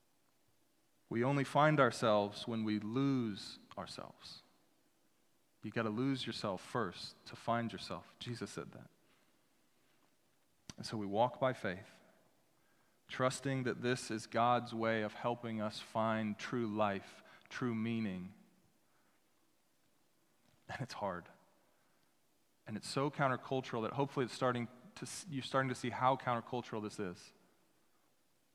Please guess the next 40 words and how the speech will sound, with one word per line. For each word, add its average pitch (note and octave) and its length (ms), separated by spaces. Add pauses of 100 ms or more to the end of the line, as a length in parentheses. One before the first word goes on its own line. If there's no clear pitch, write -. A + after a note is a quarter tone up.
(160)
And A2+ 80
if G#2+ 100
all B2 200
of C#3+ 80
us B2+ 120
do B2 160
it A#2+ 80
together, G2+ 480 (160)
I, - 240
I A2+ 60 (160)
do C3 220
believe A#2 600 (420)
that G#2+ 120
we A#2 140
will B2+ 160
experience A2+ 600
something G#2+ 440
that G2 180
God A2 380
desires A2+ 500
for B2+ 260
us, B2 300 (960)
and - 80
something A2 260
that G#2 100
he F#2+ 60
died G#2+ 580 (180)
that G2 100
we G#2 100
might F#2 200
have. D#2 220 (2250)
I - 60
hope A2 180
we A2 60
step - 260
into G2 160
this F2+ 360
and G#2+ 100
invite G2 280
others F2+ 420